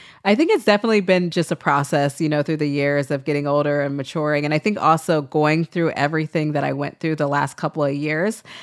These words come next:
I think it really put me in that place that it's interesting. I was, I read something that Naomi Osaka was saying a bit ago about celebrating her successes. And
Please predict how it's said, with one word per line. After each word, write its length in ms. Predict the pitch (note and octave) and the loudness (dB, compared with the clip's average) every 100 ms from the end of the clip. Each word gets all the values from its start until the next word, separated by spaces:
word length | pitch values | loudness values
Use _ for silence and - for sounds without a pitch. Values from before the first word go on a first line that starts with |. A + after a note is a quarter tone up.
| - | -2
I 120 | D#3+ | 2
think 180 | F3 F3+ | 4 4
it 80 | C3 | 4
really 260 | D#3 D3+ | 4 4
put 240 | D3 F3+ - | 2 0 0
me 100 | D3+ | 0
in 60 | C#3+ | 0
that 200 | C3+ - | -2 -2
place 340 | D3+ B2+ C#3+ | -2 -2 -4
that 360 | - D3 D3 - - - | 0 2 2 -4 -20 -10
it's 220 | - D#3+ F#3+ | -2 0 0
interesting. 340 | F3+ F#3 E3+ | -2 -4 -2
I 100 | D#3 | 0
was, 220 | E3 D#3 - | 0 -4 -4
I 340 | E3+ E3+ F3 | 0 0 0
read 320 | D#3+ E3+ E3+ | 0 2 0
something 320 | E3+ F3+ F3+ E3 | 0 -2 0 0
that 180 | D#3 | 0
Naomi 440 | D3 D#3+ D#3 D#3+ D3+ | 0 0 0 0 -2
Osaka 420 | C#3 D3+ C#3+ D#3 | 0 -2 0 0
was 160 | D3 C#3 | -2 -2
saying 560 | - D3+ D3+ C#3+ C#3+ - - - | 0 2 2 -2 -6 -12 -18 -6
a 140 | D3 | -2
bit 160 | E3+ D#3 | 2 2
ago 340 | C#3+ D3 D3 | 4 4 4
about 300 | C#3+ D3 - | 4 0 -2
celebrating 580 | - D#3+ D#3+ D3+ D3 D3 | 0 2 2 2 2 0
her 160 | D#3 | -2
successes. 800 | C#3 D#3 - D#3 C3+ - - - D#3+ | -2 -6 -2 -2 -2 -6 -10 -10 -6
And 300 | D3 D3 | -4 -6